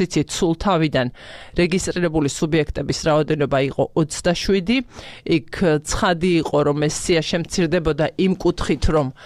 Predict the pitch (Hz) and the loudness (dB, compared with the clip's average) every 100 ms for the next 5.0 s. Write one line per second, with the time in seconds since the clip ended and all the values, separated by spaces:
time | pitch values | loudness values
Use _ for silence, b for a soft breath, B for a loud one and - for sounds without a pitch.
0 | B B B B 156 151 147 - 165 165 | B B B B 0 2 0 0 2 0
1 | 160 180 - 180 165 175 170 165 156 156 | 0 -2 0 2 0 -2 -2 2 2 2
2 | 151 - - 151 147 139 135 127 - 185 | 0 -4 -8 -2 2 2 2 -2 -2 0
3 | 165 156 131 131 - - - - 170 165 | 2 2 0 -2 -10 -16 -10 0 2 2
4 | - 208 165 151 135 - 170 147 - 143 | 0 0 2 2 0 0 0 2 2 0